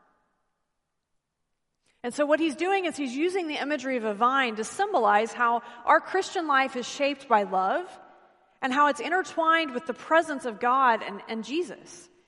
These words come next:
And he offers these three components that work together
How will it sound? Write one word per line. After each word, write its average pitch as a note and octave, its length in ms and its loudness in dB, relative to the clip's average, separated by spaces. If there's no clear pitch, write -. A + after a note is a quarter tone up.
And C#4+ 100 -2
he D4+ 100 0
offers E4 500 6
these B3+ 220 -6
three E4+ 260 -2
components A#3+ 640 -4
that G3 200 -6
work C4 300 -2
together A#3 600 -2